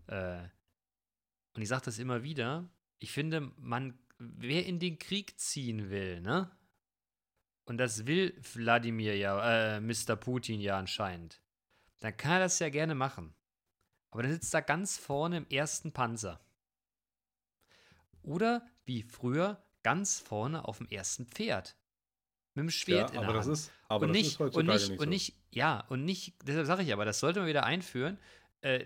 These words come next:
Speaker 1: es dürfen alle Krieg führen, aber sie sind ganz vorne auf dem Schlachtfeld. Weil die fetten, weißen, alten Männer, ne? Das ist so einfach, sich dann irgendwie zu verstecken <laughs> und zu drohen, wenn du eine Horde von,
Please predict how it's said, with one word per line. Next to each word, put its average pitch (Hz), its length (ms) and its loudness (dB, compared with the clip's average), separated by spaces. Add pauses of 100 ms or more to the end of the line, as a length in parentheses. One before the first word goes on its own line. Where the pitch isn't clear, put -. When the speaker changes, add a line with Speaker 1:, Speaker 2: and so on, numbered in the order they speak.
Speaker 1:
es 113 180 -6
dürfen 180 440 0
alle 180 260 2
Krieg 180 380 -4
führen, 175 400 -2 (260)
aber 160 640 0 (280)
sie - 180 -2
sind 175 340 -2
ganz 190 400 -2
vorne 175 380 -2
auf 151 80 0
dem 151 100 -6
Schlachtfeld. 110 680 -2 (320)
Weil 131 120 2
die 160 80 2
fetten, 196 360 -2 (200)
weißen, 127 580 2
alten 165 320 0
Männer, 147 360 0
ne? 131 260 0 (300)
Das - 160 -4
ist - 160 2
so 185 220 -2
einfach, 196 420 0
sich 156 220 -6
dann 147 160 0
irgendwie 180 260 0
zu - 160 -10
verstecken 135 560 -4
<laughs> 117 40 -4
und 120 120 -6
zu - 160 -2
drohen, 170 560 2 (260)
wenn 147 120 0
du 151 40 2
eine 143 320 0
Horde 196 300 4
von, 175 340 0